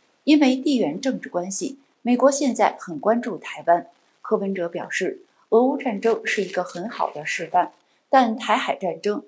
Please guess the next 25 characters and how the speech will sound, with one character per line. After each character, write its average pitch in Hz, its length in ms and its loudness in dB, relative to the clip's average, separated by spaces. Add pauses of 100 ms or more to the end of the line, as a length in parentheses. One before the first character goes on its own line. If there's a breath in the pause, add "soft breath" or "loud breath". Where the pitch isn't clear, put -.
与 175 160 -4
俄 190 200 0
乌 247 120 0
战 254 240 0
争 214 260 0
有 170 180 -10
所 - 200 -6
不 - 140 -10
同， 156 340 -6 (360 soft breath)
台 247 180 4
湾 320 140 6
海 226 160 -4
峡 165 220 -2
的 165 200 4
天 302 260 0
然 208 180 0
地 185 160 -6
形 165 320 -2 (160 loud breath)
使 - 180 4
得 196 200 2
运 254 200 2
输 262 240 0
很 - 240 -10
困 233 280 0
难。 - 260 0